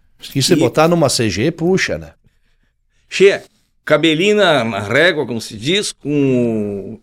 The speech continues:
Speaker 2: o, o azulzinho e
Speaker 1: O
Speaker 2: o
Speaker 1: azul.
Speaker 2: pente, e o pentezinho.
Speaker 1: Pentezinho no bolso, num bolso,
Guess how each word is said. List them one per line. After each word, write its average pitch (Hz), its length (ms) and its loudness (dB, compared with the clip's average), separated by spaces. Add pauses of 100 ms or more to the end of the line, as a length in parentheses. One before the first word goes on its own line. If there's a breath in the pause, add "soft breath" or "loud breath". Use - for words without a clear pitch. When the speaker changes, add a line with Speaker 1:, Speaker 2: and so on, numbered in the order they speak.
(160)
Speaker 2:
o, 113 60 0
o 113 60 4
azulzinho 127 640 -2 (460)
e 135 100 2
Speaker 1:
O 131 40 4
Speaker 2:
o - 20 4
Speaker 1:
azul. 135 200 2
Speaker 2:
pente, 165 220 -4
e - 20 0
o 120 40 -2
pentezinho. 131 580 -6 (300)
Speaker 1:
Pentezinho 143 800 2
no 123 120 -2
bolso, 139 840 2 (400)
num 185 400 4
bolso, 160 880 0